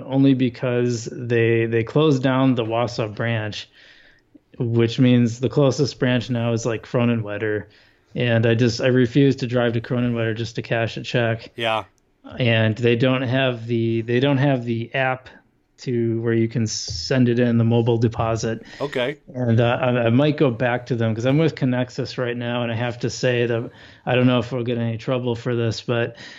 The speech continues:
Speaker 1: um, they, I, I swear, like, they do everything wrong on the user experience that they possibly can. It's,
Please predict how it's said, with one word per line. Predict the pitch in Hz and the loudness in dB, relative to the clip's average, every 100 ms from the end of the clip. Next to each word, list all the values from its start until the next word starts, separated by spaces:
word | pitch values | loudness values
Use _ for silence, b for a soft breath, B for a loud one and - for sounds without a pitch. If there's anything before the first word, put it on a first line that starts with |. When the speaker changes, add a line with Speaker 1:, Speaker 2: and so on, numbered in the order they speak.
| B B - | B B -4
Speaker 1:
um, | 135 120 110 | 0 0 0
they, | 110 123 120 | 0 0 0
I, | 139 - 131 131 123 | -6 -6 -4 0 -2
I | |
swear, | 113 151 139 | 0 2 2
like, | 131 120 | 2 2
they | 120 127 | 0 0
do | 127 123 | 0 0
everything | 117 120 123 120 | -2 -2 0 0
wrong | 117 117 113 117 | 0 -2 -2 -2
on | 117 117 | -2 -2
the | |
user | 113 110 117 110 | 0 0 0 -4
experience | - - 113 113 107 | -4 -6 -4 -4 -6
that | 135 123 | -6 -4
they | 117 | -2
possibly | 127 113 - 120 113 | 0 0 0 0 0
can. | - 117 110 | 0 -2 -2
It's, | 123 - - - | -4 -8 -10 -12